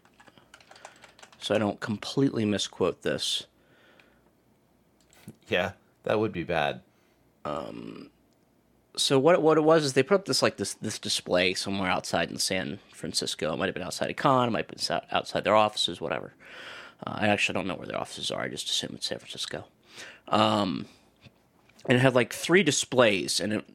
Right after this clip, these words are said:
Speaker 1: it was like, it was like the Neo Geo handheld game, the E T
Speaker 2: Wow.
Speaker 1: Atari game,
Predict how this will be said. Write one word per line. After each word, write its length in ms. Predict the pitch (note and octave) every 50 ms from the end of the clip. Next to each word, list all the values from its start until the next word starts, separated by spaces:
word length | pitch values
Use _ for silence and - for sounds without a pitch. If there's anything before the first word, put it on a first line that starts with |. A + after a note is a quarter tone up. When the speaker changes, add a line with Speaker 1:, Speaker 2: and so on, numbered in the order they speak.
| _ _
Speaker 1:
it 100 | - A#2+
was 280 | A2+ A2 G#2+ G#2+ G#2 -
like, 180 | G#2+ G#2 G#2 - - - - - _ - _ _
it 80 | - B2+
was 220 | A#2 A#2 A2+ -
like 360 | B2 A#2 A2 G#2+ - - - -
the 640 | - G#2 G#2 G#2+ A2 A2 A2 A2 A2 G#2+ G#2+ G#2+ A2 - _ - - - - - _ _
Neo 460 | - G#2+ A#2 C3 C#3+ D#3 D3 C3+ B2+
Geo 720 | A#2 G#2+ - - - A2+ B2 C3+ C#3 C3 B2+ B2 B2 A#2 G#2+
handheld 720 | G2+ - B2 A2+ A#2+ C3 C3+ B2+ C#3 C#3+ C#3 C#3 C#3+ C#3+
game, 600 | C#3 C#3 C#3 C#3 D3 D3+ D#3 D#3 D#3 D#3 D#3 D3+ A2+
the 160 | G#2+ G#2+ - -
E 160 | B2 B2+ D3+
T 40 | -
Speaker 2:
Wow. 380 | - C#3+ C#3+ C#3+ C#3+ B2 - -
Speaker 1:
Atari 540 | - - B2 A2 A2+ A#2 C3 C#3+ D3+ D#3+ D3
game, 580 | D3 D#3 D3+ D#3 D#3+ E3 E3+ E3+ E3+ E3+ E3